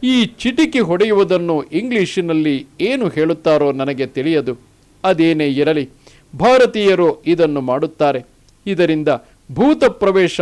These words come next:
ತಡೆಯಲ್ಪಡುತ್ತದೆಯೋ ಇಲ್ಲವೋ ನನಗೆ ತಿಳಿಯದು, ಆದರೆ ನೀವೇನು ಮಾಡುತ್ತಿದ್ದೀರೋ ಅದು ಡಿಸ್ಟರ್ಬ್ ಆಗದು. ನೀನು ಯಹೂದಿ, ಹಿಂದೂ ಅಲ್ಲ,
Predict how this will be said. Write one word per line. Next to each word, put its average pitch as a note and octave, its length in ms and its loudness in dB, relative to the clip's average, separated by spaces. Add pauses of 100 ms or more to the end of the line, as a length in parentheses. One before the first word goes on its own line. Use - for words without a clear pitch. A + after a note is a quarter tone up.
(120)
ತಡೆಯಲ್ಪಡುತ್ತದೆಯೋ G3+ 1160 2
ಇಲ್ಲವೋ D3 500 0
ನನಗೆ C3+ 400 -4
ತಿಳಿಯದು, B2+ 580 -2 (360)
ಆದರೆ C#3 440 -2 (340)
ನೀವೇನು G3+ 640 0
ಮಾಡುತ್ತಿದ್ದೀರೋ D3+ 960 0 (300)
ಅದು F3 320 2
ಡಿಸ್ಟರ್ಬ್ C#3+ 640 -2
ಆಗದು. C3 340 -4 (840)
ನೀನು A3+ 560 2
ಯಹೂದಿ, C#3+ 640 0 (360)
ಹಿಂದೂ G#3+ 400 2
ಅಲ್ಲ, D3 300 0